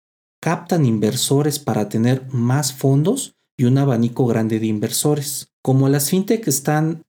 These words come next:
ahí, simplemente tenemos que aprovecharlas. Como te comenté en este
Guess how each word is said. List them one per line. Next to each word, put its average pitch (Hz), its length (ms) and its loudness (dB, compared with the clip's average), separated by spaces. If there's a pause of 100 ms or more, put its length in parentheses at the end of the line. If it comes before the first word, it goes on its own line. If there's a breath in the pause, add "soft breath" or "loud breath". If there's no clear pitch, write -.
ahí, 131 480 0 (120)
simplemente 139 680 0
tenemos 120 420 -2
que - 100 -4
aprovecharlas. 123 880 -2 (100)
Como 117 240 0
te 120 140 -2
comenté 127 720 2 (160)
en 123 180 2
este 143 760 2